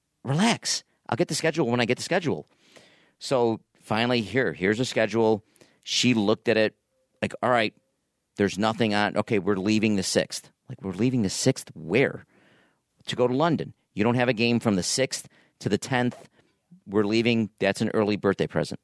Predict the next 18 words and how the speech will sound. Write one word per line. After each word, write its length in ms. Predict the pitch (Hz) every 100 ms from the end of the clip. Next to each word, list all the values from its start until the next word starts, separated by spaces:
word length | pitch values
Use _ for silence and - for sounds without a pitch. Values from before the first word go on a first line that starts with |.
| _
Like, 180 | - - _ _ _ _ -
"Wait, 180 | 95 -
what?" 300 | 139 - - _ _ _
She's 180 | - 120
like, 140 | 127
"Yeah, 200 | 147 151 123 _ _ -
I'm 100 | 110
gonna 120 | 120
book 160 | 98 123
the 80 | 123
tickets 360 | 123 113 113
now." 320 | 101 92 95 - _ _ _
She 160 | - -
booked 160 | 107
the 80 | 110
tickets, 460 | - 110 107 - -
got 260 | 98 95
us 200 | 98 -